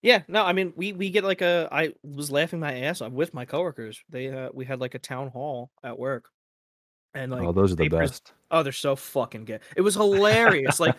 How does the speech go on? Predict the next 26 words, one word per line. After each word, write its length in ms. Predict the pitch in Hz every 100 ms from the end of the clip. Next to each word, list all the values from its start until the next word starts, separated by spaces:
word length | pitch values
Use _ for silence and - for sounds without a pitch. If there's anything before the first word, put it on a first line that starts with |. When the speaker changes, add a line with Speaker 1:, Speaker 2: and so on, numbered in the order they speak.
| -
Speaker 2:
<laughs> 120 | -
Speaker 1:
like, 180 | 196 202
every 260 | 196 208 240
time 260 | 226 220
they'd 160 | 226 160
go 140 | 185
to, 60 | 185 165
"And 180 | 208 226
I'm 80 | 233
gonna 160 | 240
hand 160 | 214 220
it 60 |
off 140 | 214 214
to 80 | 147
so-and-so," 500 | 226 226 208 135 135
we're 140 | 202
all 60 | 208
like, 140 | 220
"Who 100 | -
the 100 | 403
fuck 360 | - - 415 415
is 100 | 381
this 200 | 392 415
person?" 480 | - 381 330 - 143
Speaker 2:
Yeah. 220 | 95 87 -
Speaker 1:
And 120 | 113